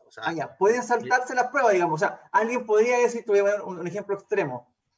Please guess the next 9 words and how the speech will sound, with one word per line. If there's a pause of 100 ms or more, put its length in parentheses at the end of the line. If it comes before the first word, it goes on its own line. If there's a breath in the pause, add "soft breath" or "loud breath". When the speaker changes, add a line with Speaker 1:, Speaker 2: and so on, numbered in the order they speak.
(340)
Speaker 2:
Un
ojeador
de
los
Lakers
va (320)
y
ve
que